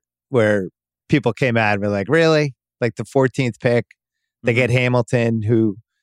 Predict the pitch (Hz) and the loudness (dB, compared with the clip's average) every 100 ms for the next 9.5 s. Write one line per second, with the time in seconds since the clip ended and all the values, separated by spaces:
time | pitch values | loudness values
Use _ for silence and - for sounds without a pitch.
0 | _ 135 151 143 127 175 156 - 156 160 | _ 2 4 2 -2 0 0 -2 -2 -2
1 | 123 98 - 139 135 156 139 139 143 151 | -2 -2 -2 -2 0 0 0 0 -2 -2
2 | 160 156 151 151 160 160 185 175 - _ | 0 0 0 0 -2 -2 -2 -4 -8 _
3 | _ _ _ - 139 139 143 135 151 151 | _ _ _ -2 2 4 2 2 0 2
4 | 143 131 139 139 143 - _ _ _ _ | 2 0 2 0 -2 -12 _ _ _ _
5 | _ _ - 156 131 156 151 - 185 180 | _ _ 0 2 4 2 2 2 2 2
6 | 170 151 127 113 127 180 143 147 139 135 | 0 -2 -4 0 0 2 0 0 0 2
7 | 135 131 - 143 143 160 143 120 123 120 | 2 0 0 -2 0 -2 -2 -4 -4 -6
8 | - 135 123 131 120 110 117 120 113 117 | 0 0 2 0 -2 0 0 0 0 2
9 | 139 131 117 104 | 2 2 -2 -4